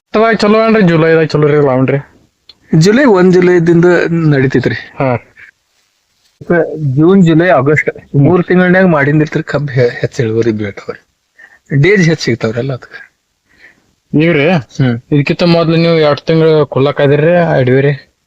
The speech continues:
Speaker 2: ಇದು ಕೊಳೆ ಇಲ್ತರ್ಕ ಇದು ಹೋ-, ಹೋದ್ಮ್ಯಾಗ ಅಂದ್ರೆ ಇದು ಹಚ್ಕೋಬೇಕ್ರಿ.
Speaker 1: ಹಾ.
Speaker 2: ಇದು ಕೊಳೆ ಕಾಯ್ತೈತ್ರಿ.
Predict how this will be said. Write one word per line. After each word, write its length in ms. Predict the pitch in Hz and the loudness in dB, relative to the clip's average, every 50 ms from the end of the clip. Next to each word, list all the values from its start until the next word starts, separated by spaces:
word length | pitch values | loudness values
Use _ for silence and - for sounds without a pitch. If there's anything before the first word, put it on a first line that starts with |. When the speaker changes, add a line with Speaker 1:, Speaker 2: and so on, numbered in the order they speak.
| _ _ _ _ _ _ _ _ - | _ _ _ _ _ _ _ _ -4
Speaker 2:
ಇದು 280 | - 180 170 180 190 202 | -2 0 0 2 0 0
ಕೊಳೆ 280 | - - 175 175 190 208 | 0 0 -2 0 2 0
ಇಲ್ತರ್ಕ 360 | 214 202 - 220 202 - - | 0 0 -2 -4 -4 -2 0
ಇದು 320 | 214 208 196 180 170 170 | 0 2 2 2 2 2
ಹೋ-, 380 | 156 156 - 156 151 151 151 143 135 | 0 0 0 0 0 0 0 0 0
ಹೋದ್ಮ್ಯಾಗ 460 | - 156 151 151 147 160 160 143 135 - | 0 0 0 2 2 2 2 0 0 0
ಅಂದ್ರೆ 240 | 170 151 135 131 | 0 0 2 0
ಇದು 100 | 127 127 | 0 0
ಹಚ್ಕೋಬೇಕ್ರಿ. 560 | 127 143 - - - 175 156 156 139 - - 104 - _ _ _ _ _ _ - | 0 -2 -4 -2 -2 0 0 0 0 -2 -4 -6 -6 _ _ _ _ _ _ -8
Speaker 1:
ಹಾ. 200 | - 131 127 120 - | -4 -4 -4 -2 -4
Speaker 2:
ಇದು 140 | 131 127 - | -6 -6 -2
ಕೊಳೆ 200 | - 156 170 180 | -2 0 0 0
ಕಾಯ್ತೈತ್ರಿ. 420 | - 180 165 139 147 131 127 - | 0 0 0 0 0 -2 -2 -4